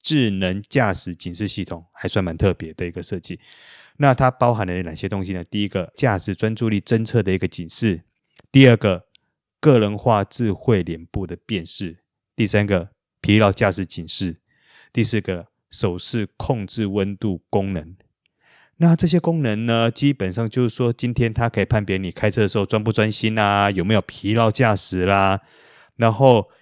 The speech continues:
一上车，它就可以判定说你是不是在所设定的驾驶者之一，因为它可以设定五个驾驶者。如果是，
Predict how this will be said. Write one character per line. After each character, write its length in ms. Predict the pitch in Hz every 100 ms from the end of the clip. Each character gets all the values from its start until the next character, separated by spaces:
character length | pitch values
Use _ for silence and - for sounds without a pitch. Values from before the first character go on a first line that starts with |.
| _ -
一 120 | 123
上 320 | - 147 131
车， 240 | - 127
它 140 | 120 131
就 80 | 127
可 120 | 120
以 60 |
判 220 | 104 127 113
定 160 | 113
说 160 | 101 120
你 180 | 107 92
是 180 | - 127
不 100 | 113
是 100 | 107
在 180 | 135
所 220 | 110 - 92
设 300 | - 127 104
定 180 | 113
的 80 | 98
驾 340 | 87 - 110 87
驶 440 | - - 87 98
者 280 | - 107 80 -
之 200 | - -
一， 300 | 120 110 120 _ _ -
因 120 | 104
为 80 | 101
它 100 | 104
可 100 | 92
以 40 |
设 220 | - 113
定 200 | 95 98 90
五 160 | 113 92
个 160 | 92
驾 160 | - 95
驶 180 | - 90
者。 220 | - 78 _ _ _ _ _ _
如 160 | - 135
果 160 | 151 98
是， 440 | - 180 143 -